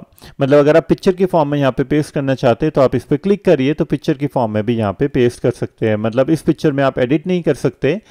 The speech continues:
just आप इसको रिसाइज कर सकते हैं छोटा या बड़ा। और जो लास्ट ऑप्शन यहाँ पे मिलता है पेज स्पेशल का, वो होता है आपका लिंक का,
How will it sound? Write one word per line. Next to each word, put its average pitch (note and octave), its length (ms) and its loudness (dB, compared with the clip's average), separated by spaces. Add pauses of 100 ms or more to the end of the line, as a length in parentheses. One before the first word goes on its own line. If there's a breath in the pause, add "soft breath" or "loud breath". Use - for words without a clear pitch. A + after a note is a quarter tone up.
(240 soft breath)
just E3 260 2
आप D#3 140 4
इसको D3+ 220 0
रिसाइज B2+ 400 0
कर C3 120 -2
सकते B2 280 -2
हैं E3+ 40 4
छोटा A#2 360 0
या C3+ 220 2
बड़ा। A2+ 400 -2 (640 loud breath)
और A#2 200 4
जो A#2+ 140 0
लास्ट C3 300 4
ऑप्शन D#3 300 0
यहाँ B2+ 140 0
पे C#3 120 -2
मिलता A#2+ 260 -4
है C#3 60 2
पेज C3+ 220 0
स्पेशल C3+ 340 -2
का, C#3 180 2
वो G#2+ 140 2
होता G#2 200 0
है A2 40 4
आपका G#2+ 200 -2
लिंक D3+ 320 0
का, C3 320 -2